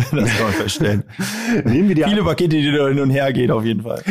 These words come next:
Speaker 2: Nehmen wir die einfach mal mit. Erklär uns doch mal operativ eben mal, Demi, wie das eigentlich, also wie ihr dieses Retourenmanagement macht und vor allem, was das auch kostet. Also, weil da geht ja keiner wie wir zum Postschalter und zahlt dann drei Euro fünfzig für, äh, für Öffnen und
Speaker 1: <laughs>
Speaker 2: Zurückschicken. Also, erklär uns das einfach mal.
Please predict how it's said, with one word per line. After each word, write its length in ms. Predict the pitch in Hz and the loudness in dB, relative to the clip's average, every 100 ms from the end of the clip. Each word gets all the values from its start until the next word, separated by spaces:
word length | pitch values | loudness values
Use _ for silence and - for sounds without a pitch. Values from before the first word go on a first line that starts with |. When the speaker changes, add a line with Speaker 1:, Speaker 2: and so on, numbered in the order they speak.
| - | 0
Speaker 2:
Nehmen 200 | 127 185 | 2 2
wir 40 | |
die 80 | 151 | 2
einfach 200 | 151 147 | 0 0
mal 100 | 135 | 2
mit. 160 | 127 104 | 0 0
Erklär 260 | 104 143 | -2 0
uns 120 | 175 | 0
doch 100 | 165 | 0
mal 120 | 123 - | 0 0
operativ 520 | 143 143 160 151 160 | 0 -2 0 -2 -2
eben 140 | 139 131 | 0 0
mal, 180 | 127 131 | 0 0
Demi, 220 | 127 110 | 0 0
wie 140 | 147 | 0
das 240 | 117 131 - | 0 -4 -4
eigentlich, 260 | 135 135 | -4 -2
also 180 | 110 95 | -2 0
wie 100 | 127 | 0
ihr 80 | 143 | 2
dieses 240 | 127 107 | 0 -2
Retourenmanagement 640 | 110 123 139 120 101 107 113 | -2 0 2 2 0 -2 -2
macht 180 | 123 | -2
und 60 | 104 | -4
vor 180 | - 104 | -6 -2
allem, 160 | 127 | 0
was 120 | 113 - | 0 -2
das 160 | 104 | -6
auch 140 | 101 - | -6 -4
kostet. 320 | 127 - 98 | -4 -4 -2
Also, 180 | 101 101 | -2 0
weil 80 | |
da 80 | 101 | 0
geht 120 | 123 | 0
ja 80 | 117 | -2
keiner 220 | - 123 | -2 0
wie 100 | 110 | 2
wir 120 | 110 123 | 2 0
zum 100 | 98 | -2
Postschalter 460 | 117 - 131 127 | -2 -4 -2 -2
und 80 | 113 | -2
zahlt 180 | 110 117 | -2 -2
dann 100 | 107 | -2
drei 120 | 107 | -2
Euro 120 | 110 | -2
fünfzig 420 | 107 131 - 110 | -2 -2 -2 -4
für, 480 | - 107 107 104 101 | -2 0 0 0 0
äh, 40 | 92 | -2
für 240 | - 104 | -2 0
Öffnen 380 | 165 165 135 123 | 2 2 2 0
und 60 | |
Speaker 1:
<laughs> 20 | 101 | 0
Speaker 2:
Zurückschicken. 480 | 120 - 107 123 | -2 -2 -2 0
Also, 240 | 113 120 135 | 0 -2 -6
erklär 240 | - 113 | -8 -4
uns 60 | 113 | -4
das 100 | 87 | -4
einfach 240 | 78 90 | -8 -16
mal. 140 | 78 | -20